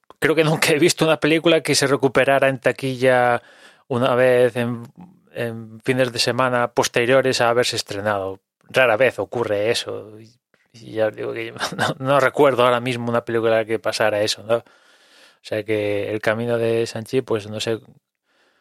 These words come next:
por dónde acabará, pues, los trescientos seguramente lo supere, pero como muchísimo cuatrocientos,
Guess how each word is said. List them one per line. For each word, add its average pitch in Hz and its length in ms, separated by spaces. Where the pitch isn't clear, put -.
por 113 140
dónde 131 200
acabará, 143 800
pues, - 460
los 113 200
trescientos 110 680
seguramente 107 600
lo 107 120
supere, 123 480
pero 98 540
como 117 200
muchísimo 127 560
cuatrocientos, 110 760